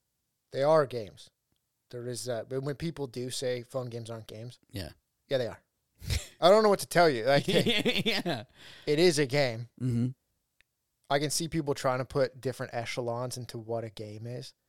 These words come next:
Speaker 2: Mm-hmm.
Speaker 1: but that's like, well, God of War's a game. League of Legends, is that as much of a game as God of War?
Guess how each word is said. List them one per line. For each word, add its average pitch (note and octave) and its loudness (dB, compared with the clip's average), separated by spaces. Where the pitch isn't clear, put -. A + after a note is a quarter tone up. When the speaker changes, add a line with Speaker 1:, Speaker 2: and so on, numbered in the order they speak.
Speaker 2:
Mm-hmm. G#2+ -8
Speaker 1:
but C3 -2
that's B2+ -2
like, A2 -2
well, A#2 -10
God G#2 -6
of F2+ -14
War's A#2 -4
a A#2 -10
game. G2+ -10
League B2 -6
of A2 -12
Legends, C3 0
is B2+ -4
that C3 0
as A#2 -6
much C3+ -4
of A#2+ -6
a A2 -8
game A#2 -6
as G#2+ -10
God A2+ -4
of G2+ -12
War? C3 -4